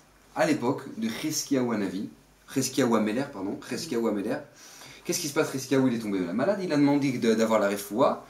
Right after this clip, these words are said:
ouais, d'Akadosh Baruch Hu, et parce qu'à cause d'une, d'une certaine, une certaine histoire, d'une, d'une, d'une faute entre guillemets qu'il avait fait, donc qu'est-ce qui se passe ? Il a demandé à Hachem un signe comme quoi il a été pardonné, Akadosh Baruch Hu a arrêté le soleil en pleine journée. Vous savez, comme ça tu vois que t'as un signe que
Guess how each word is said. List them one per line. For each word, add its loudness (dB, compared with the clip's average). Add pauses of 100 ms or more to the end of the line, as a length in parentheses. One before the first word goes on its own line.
(140)
ouais, 2
d'Akadosh -4
Baruch 2
Hu, 0 (160)
et 2
parce -2
qu'à 0
cause -4
d'une, 0
d'une -4
certaine, -4
une -6
certaine -6
histoire, 0 (260)
d'une, -6
d'une, -6 (160)
d'une -6
faute -6
entre -8
guillemets -2
qu'il -10
avait -4
fait, -2
donc 2 (480)
qu'est-ce -4
qui -14
se -14
passe ? 2
Il 4
a 4
demandé 2
à 2
Hachem 0
un 0
signe 2
comme 0
quoi 0
il 0
a 0
été -6
pardonné, -2
Akadosh -6
Baruch -6
Hu 0
a 2
arrêté 2
le 2
soleil -6 (320)
en -6
pleine 0
journée. -4 (880)
Vous -20
savez, -6
comme -8
ça -10
tu -16
vois 0
que -4
t'as -6
un -4
signe -2
que -4